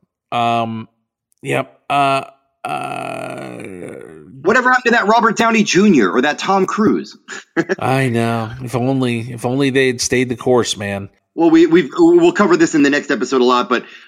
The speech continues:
Speaker 2: I do have a lot of affection for Robert Hayes, who chose terrible movie after terrible movie. And he has a, had a long career, but,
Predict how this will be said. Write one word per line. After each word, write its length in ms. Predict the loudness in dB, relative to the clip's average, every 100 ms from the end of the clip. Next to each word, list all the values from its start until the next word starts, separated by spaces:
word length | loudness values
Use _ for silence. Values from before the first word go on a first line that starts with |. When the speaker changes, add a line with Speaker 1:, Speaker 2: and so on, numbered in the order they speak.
| -6
Speaker 2:
I 100 | -4
do 180 | 2 2
have 80 | 2
a 40 |
lot 160 | 2 0
of 60 |
affection 420 | -2 -4 -4 -2 -2
for 120 | 2
Robert 340 | 2 2 -2
Hayes, 300 | 0 0 0
who 160 | 0 -2
chose 420 | 2 2 2 0 -12
terrible 400 | -2 0 2 4
movie 300 | 4 2 0
after 180 | 0 -8
terrible 420 | -2 2 4 4
movie. 360 | 2 2 -2 -6 -20 -18 -4
And 260 | 0 0
he 180 | 0 0
has 200 | 2 0
a, 80 | 0
had 140 | 2
a 40 | 4
long 460 | 4 4 4 4
career, 400 | 2 4 6 4
but, 240 | 2 -2